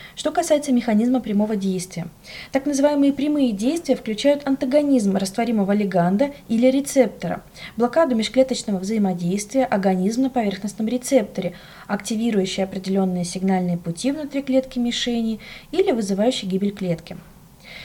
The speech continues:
Простейшая форма действия антитела возникает, а, когда антитело связывает растворимый, связанный с клеткой лиганд или клеточный рецептор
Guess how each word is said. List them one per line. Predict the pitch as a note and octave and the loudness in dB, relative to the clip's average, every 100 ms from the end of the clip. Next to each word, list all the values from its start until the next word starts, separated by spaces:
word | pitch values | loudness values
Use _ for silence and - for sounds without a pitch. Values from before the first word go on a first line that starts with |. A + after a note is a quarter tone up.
| - - - - | -20 -20 -20 -4
Простейшая | A#3 B3 F#4 G#4 C#4+ | 0 2 2 2 2
форма | C4 C#4 C4 A3 | 2 4 4 4
действия | G3+ B3 B3 G#3 G3+ | 2 0 0 -4 -2
антитела | G3+ G#3 - E4+ C#4 | -4 -4 -4 -2 -2
возникает, | G3+ G3+ G3+ A#3+ E4 F4+ F3 - - | -2 -2 -2 2 2 2 0 -6 -10
а, | - F#3+ F#3 | -4 -2 -4
когда | F3+ F3+ G#3 D4 | -4 -2 0 0
антитело | A#3 G#3 G3 - D4 D#4 | -2 -4 -6 -6 -2 -2
связывает | G3 - G#3 B3+ A#3+ A3 | -4 -2 0 2 0 -4
растворимый, | G3 - F#3 G3+ C4 B3+ F3 | -10 -4 -2 0 0 0 -2
связанный | - F#3 G#3+ A#3+ G#3+ | -4 0 0 2 -2
с | G3+ | -2
клеткой | G#3 G#3 - | -4 -4 -4
лиганд | G#3 G3+ G3+ F3+ F3 - | -4 0 0 0 -2 -4
или | B3+ E4 | -4 -2
клеточный | - A3 G#3+ B3 - | -4 -6 -6 -6 -4
рецептор | A#3+ B3+ - F#3 F#3 E3 | -4 -4 -2 -2 -2 -12